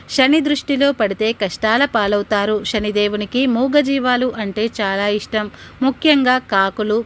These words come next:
కుక్కలు అంటే శనిదేవునికి ఇష్టం. అయితే శని త్రయోదశి రోజున మీకు ఏ సమయంలో అయినా సరే కుక్కలు కనిపిస్తే ఆ కుక్కలను దగ్గరకు, అంటే మీ ఇంటి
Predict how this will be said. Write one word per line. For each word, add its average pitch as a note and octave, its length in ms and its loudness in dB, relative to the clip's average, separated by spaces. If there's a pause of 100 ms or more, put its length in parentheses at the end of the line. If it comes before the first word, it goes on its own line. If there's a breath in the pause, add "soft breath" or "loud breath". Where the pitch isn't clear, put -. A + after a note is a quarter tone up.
(100)
కుక్కలు C#4 480 0
అంటే G#3+ 340 -2
శనిదేవునికి A#3+ 880 -2
ఇష్టం. G#3 440 -6 (340 loud breath)
అయితే D4 340 2
శని C4 320 2
త్రయోదశి C4 680 0
రోజున B3 440 0
మీకు G#3+ 460 -4 (320 loud breath)
ఏ C#4+ 160 6
సమయంలో C#4 600 0
అయినా G#3 360 -4
సరే G#3 180 -4 (160)
కుక్కలు C#4+ 600 0 (480 loud breath)
కనిపిస్తే A#3+ 600 0
ఆ G3 200 -4
కుక్కలను C4 600 -2
దగ్గరకు, A3+ 640 -2
అంటే G#3 420 -2 (280 loud breath)
మీ C4 80 4
ఇంటి C4 360 2